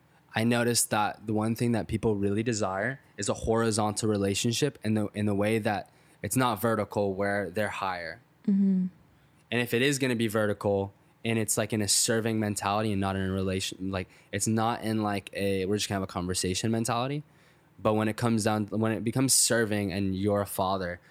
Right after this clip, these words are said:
Speaker 1: you're never looking down, you're always looking up. Right?
Speaker 2: Mm-hmm.
Speaker 1: So you're always looking up at who you're serving. Just kind of like when, when Mary was at Jesus' feet,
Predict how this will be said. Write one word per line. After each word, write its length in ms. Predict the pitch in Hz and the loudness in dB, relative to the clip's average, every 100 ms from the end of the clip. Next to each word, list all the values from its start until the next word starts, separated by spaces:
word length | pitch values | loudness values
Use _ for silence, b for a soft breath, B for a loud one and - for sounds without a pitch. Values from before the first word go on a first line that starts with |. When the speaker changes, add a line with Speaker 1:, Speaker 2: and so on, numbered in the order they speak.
| b b | b b
Speaker 1:
you're 580 | 92 98 107 107 107 - - 101 | -4 0 2 2 2 -2 -6 -2
never 260 | 107 127 | 2 2
looking 340 | 135 127 113 95 | 2 2 0 2
down, 280 | 110 107 | 2 2
you're 120 | 101 82 | 0 0
always 260 | 104 104 | 0 0
looking 280 | 101 - 95 | -4 -6 -8
up. 240 | - 76 - _ _ _ _ _ _ _ _ _ _ _ _ _ _ - | -6 -10 -10 _ _ _ _ _ _ _ _ _ _ _ _ _ _ -6
Right? 340 | 95 92 104 - | -2 -2 -4 0
Speaker 2:
Mm-hmm. 280 | 214 196 196 - | 2 4 2 -2
Speaker 1:
So 340 | - - 107 104 | -2 0 2 4
you're 160 | 101 | 4
always 200 | 110 113 | 4 2
looking 300 | 104 104 101 | 0 0 -2
up 180 | - 98 | -2 -2
at 120 | 98 | -2
who 80 | 92 | 0
you're 160 | 95 95 | 0 0
serving. 480 | - 98 90 90 90 B _ | 0 0 -2 -4 -8 B _
Just 220 | 117 110 | -2 0
kind 200 | 131 131 | -2 -2
of 120 | 127 | -2
like 280 | 117 107 101 | -2 -2 -4
when, 420 | 98 104 104 104 101 b b b _ _ _ _ _ _ _ _ - | -4 -2 -2 -4 -8 b b b _ _ _ _ _ _ _ _ -4
when 460 | 107 104 101 101 | -2 0 0 0
Mary 240 | 107 110 110 | 0 2 0
was 200 | 107 101 | 0 -2
at 140 | 98 | -2
Jesus' 380 | 101 95 104 - | -2 -2 0 0
feet, 280 | 107 98 | 0 -2